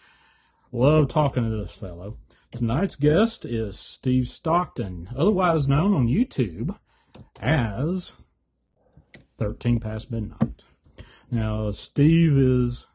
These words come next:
hold on just a second, let me bring him up. So, Steve Stockton, veteran outdoorsman, paranormal researcher, and best-selling author of Strange Things in the Woods and More Strange Things in the Woods, is back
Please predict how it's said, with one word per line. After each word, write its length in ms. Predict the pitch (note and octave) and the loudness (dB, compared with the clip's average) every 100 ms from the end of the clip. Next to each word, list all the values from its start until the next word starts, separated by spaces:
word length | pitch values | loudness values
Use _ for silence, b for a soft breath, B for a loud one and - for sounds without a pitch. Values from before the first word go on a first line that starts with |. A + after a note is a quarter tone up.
| _ | _
hold 140 | D3 D#3+ | -6 -4
on 80 | G#2+ | -4
just 220 | A2+ - | -6 -2
a 20 | |
second, 140 | F#3 | -2
let 80 | D3 | -4
me 40 | - - | -12 -14
bring 220 | G#2+ A2+ | -10 -6
him 140 | A#2 | -4
up. 160 | A#2+ - - | -6 -8 -18
So, 260 | - A2+ F#2+ B B B B | -12 -12 -12 B B B B
Steve 320 | - D#3+ F3 | -4 2 2
Stockton, 640 | - E3+ A#3 - G2+ D#3 b b b _ - | 2 0 0 -2 -6 -6 b b b _ -12
veteran 520 | G2 B2 C3+ D3+ C3 | -4 2 4 4 2
outdoorsman, 760 | D3 D3+ C3 D3 B2+ C#3+ G3+ G3+ | 0 -2 0 0 0 -2 -4 -4
paranormal 500 | - D3 D#3 F#3 D3+ | 0 2 2 0 -2
researcher, 720 | F#3 - B2 G2 - A#2 B2 | -4 -4 -6 -6 -10 -8 -6
and 180 | A#2+ F#2+ | -6 -6
best-selling 600 | G#2+ C#3 - A2+ C3+ C3 | -6 -8 -8 -8 -6 -4
author 420 | B2+ D3 D#3 C3 | -4 -4 -4 -6
of 80 | F#2 | -6
Strange 560 | - - G#2+ A#2 B2+ - | -14 -10 -4 -2 -2 -2
Things 260 | C#3 C#3 | 0 0
in 60 | C#3+ | 0
the 60 | B2+ | -2
Woods 320 | D3 F3 - b b b _ - | -2 -4 -12 b b b _ -4
and 340 | D3 G#3+ F#3 | 0 2 2
More 200 | D#3+ G#3 | 2 2
Strange 480 | G#3 C#3+ B2+ G#2+ - | 0 -2 0 -2 -4
Things 340 | A#2 A2 G2 | -4 -4 -6
in 60 | F#2+ | -10
the 60 | F2 | -12
Woods, 400 | F#2 A2 - _ b b b b b _ | -12 -12 -14 _ b b b b b _
is 240 | A#2 A2 | -2 -2
back 440 | - A#2+ C3+ G3 | -4 -8 -6 -8